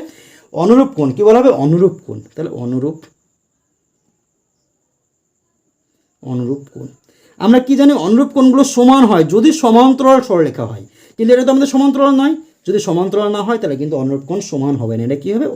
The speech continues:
অসমান। অসমান আমরা লিখে দিলাম। তারপরে দেখো চারের সঙ্গে আট, দেখো চার, চারের সঙ্গে আট, দেখো সেম রয়েছে। একের সঙ্গে পাঁচ যেরকম চারের সঙ্গে আটও তাই, শুধু বিপরীত দিকে রয়েছে তাই। তাহলে এটাও আমাদের কী কোণ? অনুরূপ কোণ। একটা বহিস্থ কোণ, একটা দূরবর্তী অন্তস্থ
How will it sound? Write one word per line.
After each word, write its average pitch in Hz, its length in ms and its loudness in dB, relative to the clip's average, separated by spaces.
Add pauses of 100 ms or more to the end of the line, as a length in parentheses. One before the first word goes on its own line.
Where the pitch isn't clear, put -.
অসমান। - 380 -18 (1400)
অসমান 127 400 -6
আমরা 127 220 -6
লিখে - 220 -18
দিলাম। 139 200 -20 (560)
তারপরে 240 220 2
দেখো 302 200 2
চারের 220 300 2
সঙ্গে 214 220 0 (100)
আট, 123 160 -8
দেখো 262 140 -2 (120)
চার, 214 180 2 (600)
চারের 247 260 -2
সঙ্গে 277 260 2
আট, 170 140 -2
দেখো 226 140 0 (100)
সেম 285 240 2
রয়েছে। 190 200 2 (120)
একের 262 260 -4
সঙ্গে 262 200 0 (100)
পাঁচ 214 200 -2
যেরকম 262 360 -2
চারের 208 260 -4
সঙ্গে 240 240 -2 (440)
আটও 196 300 0
তাই, 185 180 2
শুধু 254 220 0
বিপরীত 240 380 0
দিকে 214 140 0
রয়েছে 180 340 2
তাই। 110 140 -10
তাহলে 165 200 -2
এটাও 254 200 4
আমাদের 233 220 4
কী 233 120 -6
কোণ? 262 80 2 (120)
অনুরূপ 185 300 2
কোণ। 131 80 -2 (100)
একটা 214 180 -2
বহিস্থ 208 220 2 (100)
কোণ, 247 100 0 (100)
একটা 196 180 0 (440)
দূরবর্তী 196 400 2
অন্তস্থ 127 380 -8